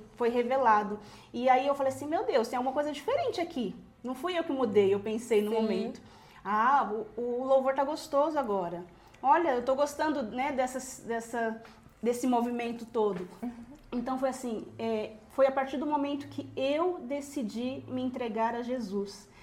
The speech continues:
Speaker 1: Eu realmente falei, "Senhor, chega, eu não posso mais sozinha, eu não sei o que fazer, sabe? Eu preciso de, de uma mudança na minha vida", sabe? Então foi aí que Jesus verdadeiramente falou, "Agora eu posso,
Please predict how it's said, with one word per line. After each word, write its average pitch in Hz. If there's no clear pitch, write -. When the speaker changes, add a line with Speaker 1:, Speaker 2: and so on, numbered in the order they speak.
Speaker 1:
Eu 220
realmente 254
falei, 240
"Senhor, 254
chega, 208
eu 220
não 254
posso 240
mais 214
sozinha, 208
eu 220
não 226
sei 247
o 254
que 247
fazer, 214
sabe? 226
Eu 226
preciso 277
de, 254
de 214
uma 262
mudança 220
na 214
minha 208
vida", 190
sabe? 226
Então 226
foi 233
aí 220
que 233
Jesus 220
verdadeiramente 220
falou, 214
"Agora 202
eu 247
posso, -